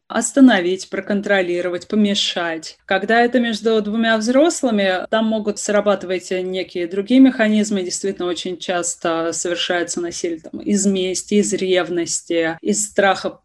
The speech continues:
потерять, особенно если это физическое насилие, да, больше как раз в сторону контроля. Собственно, и сексуальное насилие тоже, это в том числе про контроль.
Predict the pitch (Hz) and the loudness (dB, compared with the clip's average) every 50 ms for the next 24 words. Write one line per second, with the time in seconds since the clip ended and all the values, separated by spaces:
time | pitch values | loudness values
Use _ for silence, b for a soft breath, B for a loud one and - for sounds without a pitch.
0 | _ _ _ 208 202 208 - 214 196 185 175 175 170 170 170 170 180 180 175 - | _ _ _ -6 -6 -2 0 0 0 2 0 0 -2 -4 -4 -2 -2 -2 0 0
1 | 185 180 170 185 180 175 175 175 - - 180 175 175 175 170 - - 196 170 214 | -2 -2 0 -2 0 0 0 -2 0 0 0 0 0 -2 -4 -4 -4 -2 2 2
2 | 247 240 - - 208 - - - 185 180 175 175 170 170 - - - 190 180 170 | 2 2 2 -2 -4 -6 -4 -2 0 0 0 0 -2 -2 -4 -4 -2 -2 0 0
3 | 170 170 170 170 180 190 214 208 190 185 190 190 - - - - 175 - - 185 | 0 0 0 2 4 4 4 4 4 0 0 0 -2 -6 -6 -6 -6 -4 -2 0
4 | 180 175 175 - - 190 180 - - - - 208 196 190 175 185 180 165 156 - | 0 0 0 0 -2 -4 -4 -4 -6 -2 2 2 2 4 2 0 -4 -4 -4 -4
5 | 185 180 180 170 - 190 185 175 160 160 160 170 160 165 - - - - 311 - | -4 -4 -4 -4 -4 -2 -2 0 0 -2 -4 -6 -8 -10 -6 -4 0 0 0 0
6 | - - 196 185 185 - - 196 - - 240 269 285 208 165 160 165 165 160 - | -2 -4 -6 -4 -4 -6 -6 -6 -4 0 2 4 4 4 2 0 -2 -4 -6 -4
7 | - 175 165 160 165 160 160 - 175 170 165 156 - - 185 185 170 - - - | -4 -2 -2 -2 -2 -4 -4 -6 -6 -6 -6 -6 -8 -10 -12 -12 -12 -14 -8 -2
8 | - 202 190 180 170 - - - - - 185 170 170 170 - 175 165 170 - 180 | 0 0 0 0 -4 -6 -8 -8 -6 -4 -4 -4 -4 -4 -6 -6 -6 -4 -4 -4
9 | 175 175 165 - - 180 170 165 170 160 | -4 -4 -4 -4 -2 -2 -2 -2 -4 -6